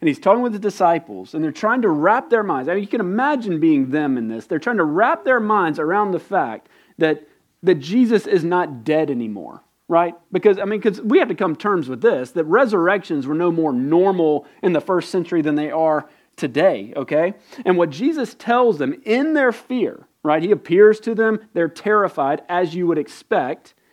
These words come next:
And he says to this, he says, the first thing he says is, "Peace be with you." And I've always loved that. Just,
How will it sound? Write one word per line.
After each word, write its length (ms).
And 80
he 100
says 520
to 60
this, 180
he 100
says, 260
the 80
first 200
thing 100
he 80
says 160
is, 60
"Peace 300
be 180
with 240
you." 120
And 320
I've 60
always 300
loved 280
that. 300
Just, 180